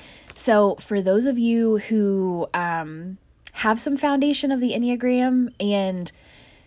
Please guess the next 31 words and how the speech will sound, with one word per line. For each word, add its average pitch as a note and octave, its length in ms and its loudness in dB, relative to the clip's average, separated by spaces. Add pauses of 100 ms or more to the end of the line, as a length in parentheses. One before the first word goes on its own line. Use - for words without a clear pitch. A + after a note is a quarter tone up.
(280)
you A#3 160 4
know A3+ 220 6
a - 20 6
little A3+ 280 4
bit G#3 180 0
more G3 300 0
in G3 260 -4
depth E3+ 540 -6
about F3 720 -2 (340)
all F#3+ 200 2
of F#3+ 120 0
the, E3 300 0
the G3 80 -6
personality F#3 720 -4
types, G#3+ 580 -2 (460)
um, G3 240 0
you G3 120 0
may G3+ 240 2
understand G#3+ 540 0
this F3+ 140 -4
best, E3 440 -6
but F3+ 220 -6
for G#3+ 160 0
those B3+ 220 2
of C#4+ 80 -2
you C#4+ 140 2
that F#3 200 -2
don't, E3+ 340 -4
in F#3+ 80 -2
a F3 80 -2
nutshell, A#3 600 -2